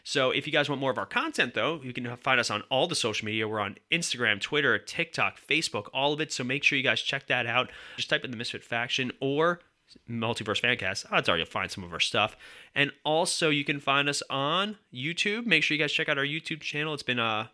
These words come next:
a lot of work recently, so it's totally redone.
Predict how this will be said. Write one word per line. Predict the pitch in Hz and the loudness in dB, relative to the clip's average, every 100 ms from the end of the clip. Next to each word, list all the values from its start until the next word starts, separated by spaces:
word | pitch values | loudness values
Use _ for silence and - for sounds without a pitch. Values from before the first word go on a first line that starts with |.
| _ - - | _ -16 -10
a | |
lot | 113 131 151 | 0 6 6
of | 131 | 4
work | 135 196 185 | 0 0 0
recently, | 190 190 196 | 0 -2 -4
so | 190 120 | -2 -2
it's | - - | -2 -2
totally | 143 156 | -2 -2
redone. | 127 139 151 131 160 | -2 -4 -2 0 -2